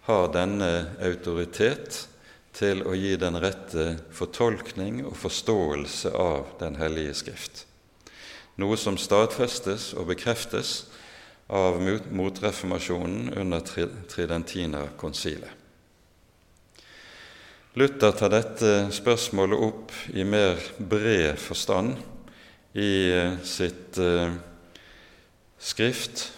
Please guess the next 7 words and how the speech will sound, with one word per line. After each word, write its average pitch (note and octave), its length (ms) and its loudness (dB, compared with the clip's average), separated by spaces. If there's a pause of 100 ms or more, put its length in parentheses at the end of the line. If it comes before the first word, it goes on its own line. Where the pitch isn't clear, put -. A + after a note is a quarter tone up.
(120)
mot G2+ 400 0
Erasmus G#2 880 2 (240)
i F#2 80 -4
femten F2+ 640 -2
femogtyve, D#2 680 -4 (1000)
skriftet A2 540 -2
om F2 320 0